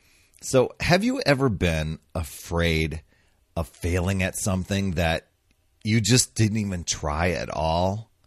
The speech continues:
I mean, fear of failure probably halts more health and fitness plans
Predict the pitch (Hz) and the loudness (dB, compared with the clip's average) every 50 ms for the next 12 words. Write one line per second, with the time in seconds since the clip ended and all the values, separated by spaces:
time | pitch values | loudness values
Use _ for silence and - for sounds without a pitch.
0 | _ _ _ _ _ _ _ _ _ _ _ - - 85 90 87 87 80 - - | _ _ _ _ _ _ _ _ _ _ _ -10 -4 -2 0 0 -2 -2 -6 -14
1 | - - 110 113 113 120 123 - - 98 - - - 95 92 90 87 87 87 85 | -10 0 2 4 4 4 2 0 -4 -6 -6 -6 -2 0 0 2 2 0 0 0
2 | 87 90 87 _ - - - 92 98 127 131 131 127 127 120 110 95 87 - - | -2 -4 -6 _ -14 -12 -10 -2 -2 -2 -2 0 0 2 2 2 2 0 -2 -2
3 | - 98 - 92 - - - - 90 85 85 87 95 107 117 127 135 139 120 95 | -2 0 0 0 -2 -6 -8 -6 -4 -4 -2 0 2 2 2 4 2 2 -2 -2
4 | 95 104 113 95 78 67 71 - - - - - - - - _ - 85 87 80 | 0 4 4 4 4 4 -2 -6 -8 -16 -18 -20 -20 -20 -20 _ -8 -6 -6 -6
5 | 78 - - 131 135 - 117 92 - - - - 85 73 71 67 65 64 76 - | -6 0 2 2 2 2 0 -6 -6 -6 -6 -6 -6 -4 -4 -6 -8 -8 -8 -10
6 | - | -10